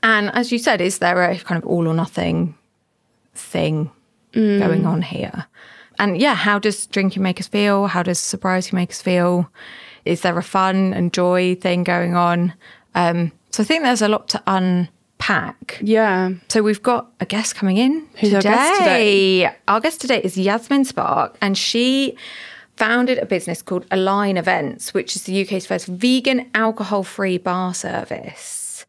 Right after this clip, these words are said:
Speaker 1: Yasmin is based here in Oxfordshire.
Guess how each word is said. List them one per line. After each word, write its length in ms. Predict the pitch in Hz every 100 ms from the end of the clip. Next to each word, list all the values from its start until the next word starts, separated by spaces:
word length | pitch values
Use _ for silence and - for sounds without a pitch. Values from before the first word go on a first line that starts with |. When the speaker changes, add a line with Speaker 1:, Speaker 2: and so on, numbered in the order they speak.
| _ _ _ _ _ _
Speaker 1:
Yasmin 540 | 196 226 233 233 220 196
is 220 | 185 180
based 600 | - 180 180 - - -
here 260 | - 165
in 220 | 160 - -
Oxfordshire. 1200 | - - - - 160 - - 151 147 147 175 277